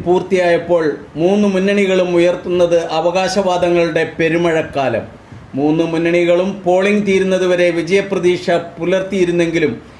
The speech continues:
ഇടത് എൻ ഡി എ മുന്നണി പ്രവർത്തകർ പോളിംഗ് അവസാനിച്ച് ബൂത്തുകളിൽ നിന്നുള്ള വിവരങ്ങൾ ലഭിച്ചു തുടങ്ങിയതോടെ പൊതുവെ നിരാശയിലായിട്ടുണ്ട്. വയനാട് പാർലമെന്റ് മണ്ഡലത്തിൽ ഇക്കുറി പോളിംഗ് ശതമാനം കുറഞ്ഞതോടെ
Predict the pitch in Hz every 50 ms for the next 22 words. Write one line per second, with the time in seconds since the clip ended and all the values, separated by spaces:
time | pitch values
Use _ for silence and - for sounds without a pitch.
0 | - - - - 170 180 185 202 214 185 226 220 214 220 170 180 185 190 190 196
1 | 185 214 214 214 214 214 208 202 196 196 196 196 196 190 - 190 185 185 180 170
2 | - 185 175 180 196 190 - - - 180 190 190 196 196 190 185 185 185 - 208
3 | 190 185 185 170 - - 190 185 170 175 180 175 - 202 185 196 196 190 190 190
4 | 185 185 185 185 185 180 175 170 175 170 180 185 185 185 185 185 185 180 180 -
5 | - - - - - 165 185 170 185 214 208 - 240 190 202 190 185 180 180 180
6 | 180 175 180 180 180 202 208 202 185 185 175 175 175 180 180 175 170 170 170 170
7 | 170 165 - - 170 165 165 160 156 156 151 151 151 135 123 104 98 85 - -
8 | - - - - - - - - 160 175 196 202 220 226 233 240 233 226 214 202
9 | 196 196 202 220 220 220 214 220 214 208 202 196 202 196 196 196 202 202 190 190
10 | 190 185 190 190 185 185 180 - 185 190 190 196 196 196 190 196 196 185 185 190
11 | 185 185 180 180 180 185 180 180 180 175 180 185 185 185 196